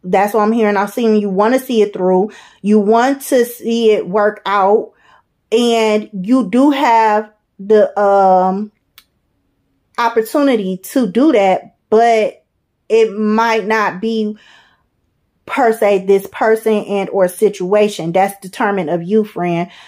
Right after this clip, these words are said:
Um, I can't tell you, you know, what to do. You know, I'm just here to give you the advice that you need so that way you know how to move forward in a more wiser way, you know?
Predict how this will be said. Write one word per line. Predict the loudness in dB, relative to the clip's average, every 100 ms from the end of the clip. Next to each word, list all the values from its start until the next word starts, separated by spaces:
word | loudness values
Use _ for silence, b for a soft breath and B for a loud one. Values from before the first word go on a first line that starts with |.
| B B
Um, | 0 2 2 0 -4 _
I | -6
can't | -2 -2 0
tell | 0 0
you, | 0 -2 -2
you | -2
know, | -2 0
what | 2 0
to | -2
do. | -2 2 2 0 -4 B B
You | -2 0
know, | 2 2 2 -2 _ -6
I'm | -2
just | 0 -2
here | 0 0
to | 0 -2
give | 0 0 0
you | 0 -2 -2
the | -2 -2
advice | -2 -2 0 0 -2 -2
that | -2 0
you | 0
need | 0 0 -2
so | -2 -2
that | 0 0 2
way | 0
you | 2 2
know | 2 2 2 0 -6 -20 _ -12
how | -6 -4
to | -2
move | -4 -6
forward | -4 0 4 4 2 -2
in | -6
a |
more | -2 -2 0
wiser | 0 0 -2
way, | -2 0 0 -4 b b b _ _ _ _ _ -2
you | 0
know? | 2 2 0